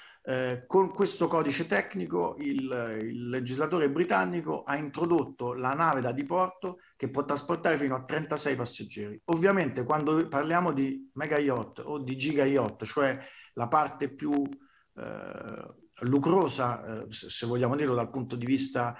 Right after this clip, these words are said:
eh, eh, i-, industriale della canteristica nautica, che vede ancora, eh, prevalere i, i paesi nord europei, dicevo, ovviamente se parliamo di una nave di,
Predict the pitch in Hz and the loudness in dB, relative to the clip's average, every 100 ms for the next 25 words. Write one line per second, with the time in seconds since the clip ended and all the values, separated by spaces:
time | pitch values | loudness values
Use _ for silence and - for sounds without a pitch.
0 | - - - 101 110 117 113 113 117 107 | -14 -16 -8 -4 -2 -2 -4 -4 -4 -4
1 | 104 - - - - 113 - 135 135 143 | -6 -10 -20 -12 -6 -6 -2 -4 -2 -2
2 | 143 139 - 160 127 110 113 120 - 131 | 0 0 2 2 4 4 2 -2 0 4
3 | 156 147 143 135 147 165 160 170 175 180 | 4 4 2 0 0 -2 -2 -4 -2 0
4 | 165 165 170 175 170 180 - _ _ - | 0 0 -2 -4 -6 -6 -16 _ _ -20
5 | _ - 143 131 180 202 143 135 131 - | _ 0 0 4 6 6 4 0 -2 -8
6 | 123 127 180 180 147 127 120 117 - - | -10 -6 2 4 4 4 2 -2 -10 -14
7 | 120 120 113 - 139 143 165 175 135 123 | -8 -8 -8 0 4 6 6 6 4 2
8 | 120 - 104 - 135 139 147 - 131 156 | 0 -4 -12 -10 -2 2 2 2 -2 -2
9 | 139 160 185 185 123 123 127 _ _ _ | 0 2 2 2 0 -2 -6 _ _ _
10 | - 160 170 143 143 185 175 202 175 170 | -2 0 4 4 4 4 4 4 4 0
11 | 170 170 170 139 - 151 170 156 139 143 | 0 -2 -2 -8 -6 0 0 2 2 0
12 | 156 139 127 131 | 0 -2 -4 -8